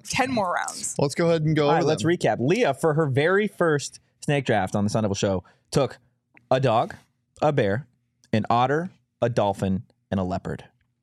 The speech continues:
Speaker 3: That's a, that's a very versatile unit that she's got right there.
Speaker 2: It's fine.
Speaker 3: Yeah, no, that feels like the Celtics. Like, y-, I'm trying to poke a hole, I can't really do it.
Speaker 2: Well, t-,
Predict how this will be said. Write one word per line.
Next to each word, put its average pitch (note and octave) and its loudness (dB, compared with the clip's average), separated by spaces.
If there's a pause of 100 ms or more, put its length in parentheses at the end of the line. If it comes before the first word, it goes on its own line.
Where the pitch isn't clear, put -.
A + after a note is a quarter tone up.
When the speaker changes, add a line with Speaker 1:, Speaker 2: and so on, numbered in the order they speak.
Speaker 3:
That's C#3 0
a, D#3+ 0
that's C3 0
a C#3+ 2
very C3 2
versatile G#2 0 (180)
unit G#2 -2 (320)
that G2+ -2
she's F#2+ -2
got F2+ -2
right - -4
there. - -4
Speaker 2:
It's G2+ -4
fine. - -4 (420)
Speaker 3:
Yeah, G#2 0
no, G2+ 0
that A#2 0
feels C#3+ 2
like B2+ 0
the A2 -4
Celtics. - -4
Like, A2+ -2
y-, A#2 -4
I'm A#2 -2
trying B2+ -2
to A#2 -2
poke A#2+ 0
a G#2+ -2
hole, A2+ 0
I G#2 0
can't G#2+ -2
really G2 0
do F#2 -2
it. F2+ -6
Speaker 2:
Well, A#2 -2 (120)
t-, B2 0